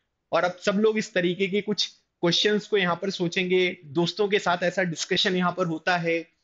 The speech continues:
कि मैं तो सुबह जल्दी उठकर पढ़ता हूं, फिर एक बोलता है कि मैं देर रात तक पढ़ता हूं, फिर एक जो है वो तेजस्वी बालक या बालिका होती है जो ये कहती है कि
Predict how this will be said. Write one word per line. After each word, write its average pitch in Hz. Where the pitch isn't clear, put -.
कि 180
मैं 175
तो 196
सुबह 190
जल्दी 165
उठकर 196
पढ़ता 175
हूं, 165
फिर 214
एक 190
बोलता 196
है 190
कि 202
मैं 202
देर 180
रात 185
तक 175
पढ़ता 165
हूं, 156
फिर 226
एक 220
जो 175
है 202
वो 214
तेजस्वी 180
बालक 180
या 190
बालिका 165
होती 175
है 202
जो 190
ये 175
कहती 156
है 175
कि 233